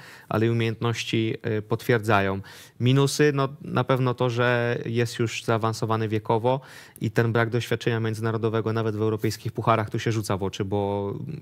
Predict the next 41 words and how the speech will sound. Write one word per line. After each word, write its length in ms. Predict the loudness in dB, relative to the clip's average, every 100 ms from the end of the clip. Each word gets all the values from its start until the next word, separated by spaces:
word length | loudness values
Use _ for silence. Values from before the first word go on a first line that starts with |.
| -6
jednak 400 | -2 0 0 -2
międzynarodowa 580 | -2 -2 -2 0 0 -2
piłka, 440 | -2 -2 0 0 -2 -12 -20 -20 -12 -2 0 2
y, 40 |
to 140 | 2
jest 240 | 0 0 -2
inny 220 | -2 -2
poziom. 440 | 0 0 -2 -4 -8 -16 -20 -20 -12
Dużo 320 | 2 4 6
fauli 600 | 6 4 4 2 2 0
i 40 | -4
sporo 300 | 0 0 4
kartek. 600 | 4 4 2 0 -2 -16 _
To 140 | 2 4
wynika 380 | 4 2 2 2
trochę 340 | 0 2 0
ze 180 | 0 -2
stylu 280 | 2 2 2
gry 180 | 2
Jagiellonii 440 | 2 2 0 0 0
Białystok, 500 | 0 0 0 -2 0
no 80 | 2
bo 80 |
wiadomo, 280 | 4 2 0
oni 140 | -2 -4
podchodzą 400 | -2 0 2 2
bardzo 260 | 2 2
wysoko, 380 | 0 2 2 2
więc 180 | 0 -2
kiedy 220 | 0 2
już, 220 | 0 -2 -10 -20 -20 -10 0
y, 120 | 2
idzie 220 | 2 4
jakaś 280 | 4 4 0
kontra, 380 | 2 2 2 2
no 80 | 2
to 100 | -2
przeważnie 420 | 0 2 2 0
trzeba 220 | 0 2
ją 100 | 2
zatrzymać, 560 | 0 -2 0 -2 -2